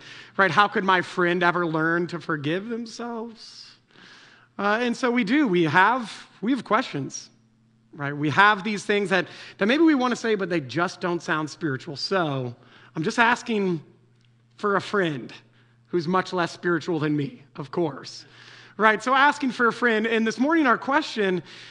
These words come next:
uh, is gonna be about prayer.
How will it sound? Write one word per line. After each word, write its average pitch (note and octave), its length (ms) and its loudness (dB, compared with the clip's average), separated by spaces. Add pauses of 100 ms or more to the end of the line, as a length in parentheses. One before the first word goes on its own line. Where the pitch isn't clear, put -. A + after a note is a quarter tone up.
(160)
uh, G#3+ 180 4
is G3+ 160 0
gonna C#4+ 140 0
be C#4+ 140 2
about G3+ 640 -2
prayer. E3 680 -2